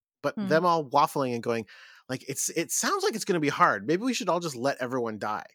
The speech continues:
Speaker 1: um, was ridiculous, and I did not understand why they were even considering that. Little rant, sorry.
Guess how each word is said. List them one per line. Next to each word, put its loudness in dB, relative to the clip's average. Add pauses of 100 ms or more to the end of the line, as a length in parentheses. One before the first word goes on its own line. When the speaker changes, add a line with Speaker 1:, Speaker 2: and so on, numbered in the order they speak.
(420)
Speaker 1:
um, -2
was 0
ridiculous, -6
and -6
I -4
did 0
not 0
understand -4
why 0
they -6
were -8
even -12 (100)
considering -10
that. -20 (720)
Little -8
rant, -14
sorry. -8